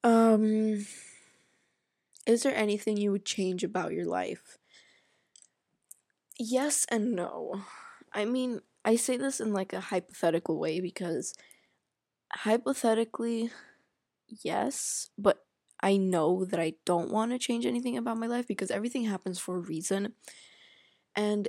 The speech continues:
if it weren't for the events that happened that leads up to this day,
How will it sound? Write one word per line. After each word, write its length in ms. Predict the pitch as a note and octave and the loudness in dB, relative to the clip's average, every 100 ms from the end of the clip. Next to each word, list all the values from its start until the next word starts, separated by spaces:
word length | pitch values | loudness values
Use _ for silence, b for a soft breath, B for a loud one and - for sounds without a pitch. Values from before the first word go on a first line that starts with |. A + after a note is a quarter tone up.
| - | 0
if 240 | G3+ G3 | -2 2
it 180 | A3 F#3+ | 2 2
weren't 440 | - F#3+ F#3+ G3 | 0 -2 0 -2
for 240 | - G#3 F#3 | -6 -4 -2
the 160 | F#3 | 0
events 640 | F#3 F#3+ E3 F3+ F#3 - - | -2 -2 -6 -6 -8 -10 -8
that 180 | F3+ F#3 | -10 -8
happened 840 | F#3+ G#3+ G#3 - F#3 F3+ F#3 F#3 _ _ _ _ _ _ | -10 -10 -10 -8 -6 -4 -6 -8 _ _ _ _ _ _
that 340 | G3 F3 C#3 - | -4 -2 -4 -8
leads 480 | - - F#3 G3 F3 | -10 -6 -2 -2 0
up 180 | E3+ E3+ | 0 0
to 160 | - F3+ | -4 -4
this 240 | F3 - | -4 -4
day, 380 | - E3 E3+ | 2 4 2